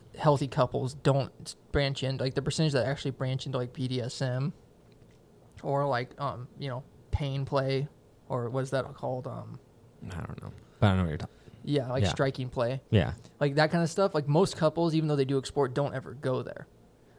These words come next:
Speaker 1: But people who aren't in relationship or are in, like, serious relationships like that, who watch porn, they end up wanting with their partners that they do get, like, the people they do end up dating, they s-, they wanna do what they see in the porn, and they've already,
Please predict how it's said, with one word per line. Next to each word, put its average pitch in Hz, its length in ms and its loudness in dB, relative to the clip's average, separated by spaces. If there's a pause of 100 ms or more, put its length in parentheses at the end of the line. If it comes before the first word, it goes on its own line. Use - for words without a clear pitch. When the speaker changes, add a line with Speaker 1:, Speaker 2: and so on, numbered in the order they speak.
Speaker 1:
But 139 160 6
people 156 300 8
who 139 240 2 (120)
aren't 143 320 -2
in 147 140 -2
relationship 147 480 0
or 147 100 6
are 139 240 2
in, 135 140 -4
like, 127 120 -6
serious 135 340 -2
relationships 135 500 -6
like 160 140 -2
that, 170 280 2
who 143 80 0
watch 135 320 2
porn, 156 480 -2 (140)
they 143 100 6
end 151 160 2
up 135 100 4
wanting 139 260 -2
with 135 100 -4
their 127 120 -4
partners 135 380 0
that 135 100 -4
they 127 100 -6
do 131 200 -4
get, 143 300 0
like, 151 140 -10
the 135 60 -14
people 135 220 -4
they 127 60 -4
do 131 160 -4
end 123 80 -6
up - 100 -10
dating, 139 360 -4
they - 100 -4
s-, 147 100 -10
they 147 140 2
wanna 139 220 2
do 131 220 -4
what 131 180 -6
they 120 100 -8
see 127 240 -8
in 123 160 -10
the 117 80 -12
porn, 131 260 -4
and 135 80 -4
they've 143 140 -2
already, 131 280 -4